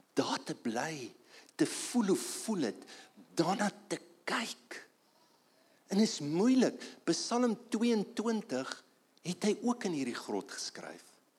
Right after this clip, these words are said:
Het jy hom al gelees? Jesus haal hom aan in die kruis. "My God, hoekom het jy my gelos? Hoekom?" Die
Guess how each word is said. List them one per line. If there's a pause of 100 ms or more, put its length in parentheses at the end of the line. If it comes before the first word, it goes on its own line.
(1300)
Het
jy
hom
al
gelees? (100)
Jesus
haal
hom
aan
in
die
kruis. (880)
"My
God, (480)
hoekom (360)
het
jy
my (320)
gelos? (240)
Hoekom?" (1700)
Die